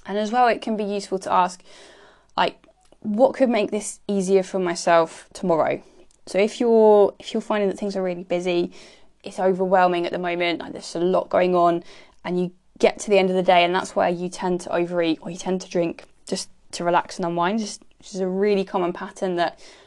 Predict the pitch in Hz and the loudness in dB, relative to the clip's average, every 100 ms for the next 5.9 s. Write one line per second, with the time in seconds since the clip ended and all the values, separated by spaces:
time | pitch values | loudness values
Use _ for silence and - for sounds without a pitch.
0 | - 196 185 185 170 - 208 - - 214 | -2 2 2 2 -2 2 2 2 -2 -2
1 | 214 220 214 - 185 180 - 196 190 175 | 2 2 0 -2 -2 -2 -2 -4 -2 -2
2 | 170 - 196 180 190 208 - - - - | -2 -8 -6 -4 -2 -2 -4 -6 -10 -20
3 | - 185 180 175 180 165 196 - - - | -6 -4 -2 -2 -2 0 0 0 -14 -20
4 | - - - _ _ - - 233 254 - | -20 -20 -20 _ _ -10 -2 -2 -2 0
5 | 247 220 208 202 208 196 180 190 247 | 0 2 2 2 -2 -2 2 2 0